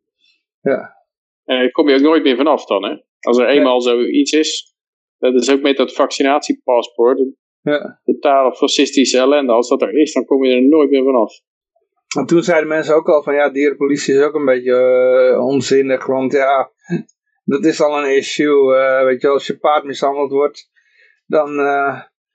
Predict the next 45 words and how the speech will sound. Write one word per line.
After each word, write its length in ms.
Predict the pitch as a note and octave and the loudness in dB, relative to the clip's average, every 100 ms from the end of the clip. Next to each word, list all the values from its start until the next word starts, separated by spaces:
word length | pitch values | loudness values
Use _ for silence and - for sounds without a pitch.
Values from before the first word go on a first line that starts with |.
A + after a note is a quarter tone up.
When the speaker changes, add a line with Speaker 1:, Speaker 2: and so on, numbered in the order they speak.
| _ _ | _ _
Speaker 1:
ja, 220 | D#3+ C3+ | -2 -2
dan 180 | C3 C3+ | -2 -2
moet 140 | D3+ D3 | -2 2
je 80 | |
ook 140 | E3 E3+ | 0 2
gewoon 180 | E3+ D#3 | -2 2
bij 120 | D3 | 0
de 80 | C#3+ | 0
politie 420 | D3+ D3+ - C#3+ | -2 -2 -2 -4
<laughs> 60 | - | -2
zijn, 300 | C3+ A#2+ D3+ | -4 -2 2
weet 200 | C#3+ C#3 | 2 2
je 80 | D3 | 2
wel. 300 | D3+ F#3 F#3 F3+ - - - _ _ _ _ _ _ - - _ | 2 0 -2 -8 -8 -14 -18 _ _ _ _ _ _ -20 -20 _
Dus 140 | D3 | -2
wij 180 | C#3+ D3 | 0 0
moeten 220 | D3+ D3+ | 0 -2
dan 160 | D3 D3+ | -2 0
echt 200 | D3+ C#3 | -4 -4
nog 200 | D3 D3 | -4 0
extra 340 | D3 C#3+ - | 0 0 -4
dierenpolitie 800 | D3 D#3+ E3+ D3 C#3 C3+ - C3 | -2 0 0 0 -4 -2 -4 -2
hebben. 420 | B2+ A#2+ A#2 A#2 _ _ - _ _ _ - - _ _ - | 0 0 -2 -6 _ _ -20 _ _ _ -20 -20 _ _ -4
Ja. 240 | C#3 C3 | -2 0
Speaker 2:
Als 180 | A#2+ - | -2 0
je 100 | A#2+ | 0
zoekt, 320 | A2 A#2+ F3 | 2 0 2
dan 100 | C3+ | -2
zie 140 | A#2+ C3+ | 0 0
ik 80 | - | 0
iemand 360 | C3 C3 B2+ | 0 0 0
van 120 | D3 | 0
de 100 | B2 | -2
politie, 380 | - C3 D#3 - | 2 2 2 2
die 80 | C#3 | -2
staat 240 | - C#3 B2+ | 2 0 2
naast 300 | C3 C3 B2 | -2 -2 -4
een 120 | G#2+ | -4
paard, 320 | C3 C#3+ E3+ | 0 0 0
staat 200 | - D3 | -2 -2
hij 100 | D3 | 2
een 140 | B2+ A#2 | 2 4
bon 220 | D3+ D3+ | 2 2
te 100 | A#2 | 0
schrijven. 540 | - A#2+ G#2+ F#2+ F2 | 0 2 2 0 -6